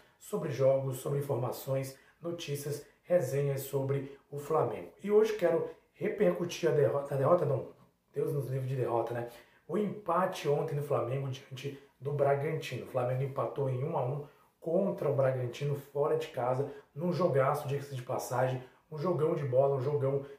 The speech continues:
muito bom jogo, o Flamengo jogou muito bem, o Bragantino jogou muito bem. Problema, mais uma vez, eu tenho dito muito isso, principalmente nos podcasts em que eu faço, o problema principal do Flamengo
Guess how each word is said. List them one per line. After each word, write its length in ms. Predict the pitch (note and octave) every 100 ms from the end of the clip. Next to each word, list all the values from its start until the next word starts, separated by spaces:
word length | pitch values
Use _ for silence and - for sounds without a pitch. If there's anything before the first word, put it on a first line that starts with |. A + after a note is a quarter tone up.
| _
muito 400 | C3+ D3+ G#3 -
bom 240 | C#3 D3 C3+
jogo, 200 | B2 D3
o 80 | -
Flamengo 320 | C3 C#3+ C3+
jogou 180 | C3 C#3
muito 220 | D3+ C3+
bem, 340 | B2 C#3 D3 - _ _
o 60 |
Bragantino 480 | B2 D#3+ D3+ D3 D3+
jogou 160 | D3 D3
muito 220 | D#3+ -
bem. 200 | A2 - -
Problema, 580 | G3+ G#3+ D#3 F3+ F#3+ F#3+ - - _
mais 300 | C3 C#3+ F3
uma 240 | F3 F#3 C3
vez, 180 | C#3+ C#3
eu 80 |
tenho 160 | - C#3+
dito 240 | C#3 -
muito 360 | C3+ E3+ F3 C#3+
isso, 280 | C#3+ - -
principalmente 760 | E3+ F3+ - C#3 C#3 C#3+ - - _ _
nos 240 | C3+ F#3+
podcasts 880 | - F3 - - - C#3+ C#3 - B2+
em 80 | C3
que 80 | F3
eu 60 |
faço, 420 | - C#3+ C#3+ - - - _
o 120 | C#3+
problema 460 | C#3+ D#3 C#3 C#3+ D3+
principal 400 | E3 G3+ - D#3
do 60 | D3+
Flamengo 560 | F3 D3+ C#3+ D3 C#3+